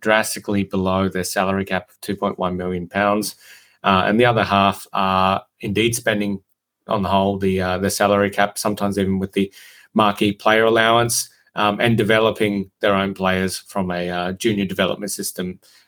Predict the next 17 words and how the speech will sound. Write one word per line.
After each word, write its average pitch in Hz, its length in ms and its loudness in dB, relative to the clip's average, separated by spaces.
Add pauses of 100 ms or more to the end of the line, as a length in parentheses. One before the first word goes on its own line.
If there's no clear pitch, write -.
et 104 100 -12
cetera. 90 300 -4 (300)
So 110 220 0
the 117 140 2
gulf 127 340 2
between 123 260 -2
the 104 80 2
haves 110 300 0
and 107 100 -2
the 87 60 -2
have-nots 101 600 -2
in 104 220 -6
Super 104 320 -4
League 92 360 0
is 107 360 -4
so 120 460 0
big 107 400 0